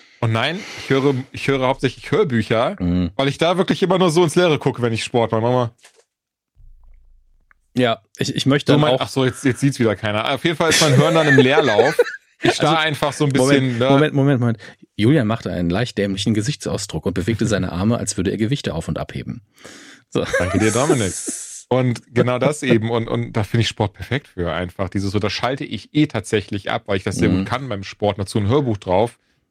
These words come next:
Speaker 1: Also
Speaker 2: Ja,
Speaker 1: für
Speaker 2: wenn,
Speaker 1: mich
Speaker 2: wenn ich eigene
Speaker 1: eins A.
Speaker 2: Gedanken zulasse in meinem Kopf, also ich bin jetzt schon lange nicht mehr im Fitnessstudio gewesen, äh,
Speaker 1: Mhm.
Speaker 2: gibt hier in der Nähe auch keins, wo ich hingehen würde. Ähm, aber da war es immer so, entweder ich musste halt wirklich eine krass gute Idee haben irgendwie und dann habe ich so ein bisschen drüber nachgedacht,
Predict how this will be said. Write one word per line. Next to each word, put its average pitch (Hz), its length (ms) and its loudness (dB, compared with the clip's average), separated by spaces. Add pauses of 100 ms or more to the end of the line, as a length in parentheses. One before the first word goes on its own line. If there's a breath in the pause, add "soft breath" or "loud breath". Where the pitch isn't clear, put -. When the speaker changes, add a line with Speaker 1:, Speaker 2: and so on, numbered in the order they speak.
(120)
Speaker 1:
Also 110 360 0 (440 loud breath)
Speaker 2:
Ja, 110 120 0
Speaker 1:
für 113 40 2
Speaker 2:
wenn, 127 80 4
Speaker 1:
mich 123 180 -2 (300)
Speaker 2:
wenn 117 100 -2
ich 117 160 -2
eigene 170 220 0
Speaker 1:
eins 113 80 0
A. - 20 -4
Speaker 2:
Gedanken 139 460 -2
zulasse 127 520 0
in 104 40 -2
meinem 104 160 -2
Kopf, - 320 -6
also 101 160 -6
ich 95 100 -6
bin 127 140 0
jetzt 107 140 0
schon 101 120 -6
lange 104 140 -2
nicht 104 100 -4
mehr 98 140 -2
im 98 100 -8
Fitnessstudio 101 560 -6
gewesen, 113 460 -4 (240)
äh, 95 100 -4
Speaker 1:
Mhm. 123 180 0 (100)
Speaker 2:
gibt - 180 -18
hier 107 100 -4
in 101 40 -4
der 98 80 -4
Nähe 98 160 -2
auch 95 80 -6
keins, 98 180 -6
wo 95 60 -8
ich - 80 -10
hingehen 110 260 0
würde. 101 240 -6 (580 loud breath)
Ähm, 95 720 -4
aber 101 160 -2
da 107 100 0
war 120 120 2
es - 100 -8
immer 143 220 2
so, 127 120 0
entweder 147 320 0
ich - 100 -8
musste 135 260 0
halt 101 80 -4
wirklich - 180 -4
eine 110 80 0
krass - 300 -4
gute 170 200 0
Idee 123 380 2
haben 175 360 0
irgendwie 175 240 0
und 113 60 2
dann 113 80 -2
habe 131 120 -4
ich 120 40 -4
so 113 80 -4
ein 110 40 -4
bisschen 131 160 -2
drüber 107 180 -2
nachgedacht, 156 560 -4